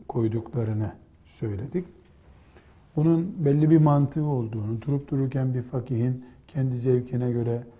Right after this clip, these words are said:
bir tedbir koymadığını söylüyoruz. Vurguladık bunu özellikle.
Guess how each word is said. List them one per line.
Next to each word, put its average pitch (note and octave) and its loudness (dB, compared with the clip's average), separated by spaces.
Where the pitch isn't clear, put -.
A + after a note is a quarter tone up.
bir B2 -10
tedbir B2 -4
koymadığını A2+ -2
söylüyoruz. G#2+ -12
Vurguladık A#2+ -2
bunu A2+ -4
özellikle. G#2 -8